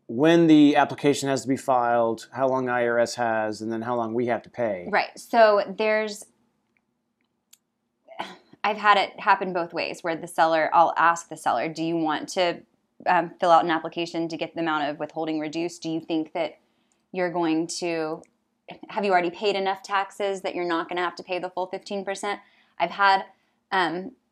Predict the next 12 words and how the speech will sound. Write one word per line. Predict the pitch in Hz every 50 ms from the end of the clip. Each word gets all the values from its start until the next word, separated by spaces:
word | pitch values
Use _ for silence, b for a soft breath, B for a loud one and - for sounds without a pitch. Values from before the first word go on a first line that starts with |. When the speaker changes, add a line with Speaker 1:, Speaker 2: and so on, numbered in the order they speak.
| _ _ _ _ _
Speaker 2:
where | - 190 190 180 175
they | 165 165 165
said | 160 - 175 156 160 160 160 - _ _ _ -
we | 170 175 180
shouldn't | 170 - - - - 180
have | 170 165 160
to | - 185
pay | - 196 190
the | 190 196
whole | 196 202
thing. | 196 - 208 202 202 208
So | 202 - 190 165 156 151 156 165